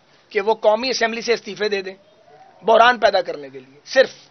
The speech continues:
कि crisis आ जाए। हमने तो नहीं उनको कहा था कि आप नौ मई करें। अब नौ मई के वाकयात में जो मुलव्वस हैं वो उनके leaders, उनके तो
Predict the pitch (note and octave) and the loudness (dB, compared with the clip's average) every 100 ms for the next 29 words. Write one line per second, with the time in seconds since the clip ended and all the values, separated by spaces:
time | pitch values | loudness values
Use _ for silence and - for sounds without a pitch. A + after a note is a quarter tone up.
0 | _ _ _ _ G3+ G3+ A3+ A#3 A#3 A3 | _ _ _ _ -10 -2 2 2 0 -6
1 | D#3 C#3+ B2 _ _ _ _ _ _ _ | -6 -6 -16 _ _ _ _ _ _ _
2 | F#3 G#3 C4 C#4 C4+ D#4 D4 B3+ A#3+ A3+ | -4 -2 -4 -2 -4 -4 -4 0 2 2
3 | A#3+ A3+ G#3 F#3+ G3+ G#3 G#3+ F#3+ E3+ - | 2 0 0 -2 -2 -2 -4 -6 -6 -12
4 | _ _ _ _ _ _ G3+ G3+ F#3+ A#3 | _ _ _ _ _ _ -8 -2 0 0
5 | B3 B3+ A#3 G#3 F#3+ G3+ A3 A3+ A#3 A3 | -2 -4 -2 0 0 0 -4 -4 -6 -4
6 | F#3 F3 A3 G#3+ A3+ G#3+ G#3 G#3 F3+ F3+ | -2 -2 -2 -4 -6 -6 -6 -6 -6 -6
7 | A3+ G#3+ G#3+ A#3 A3+ B3 | -6 -6 -8 -8 -2 -4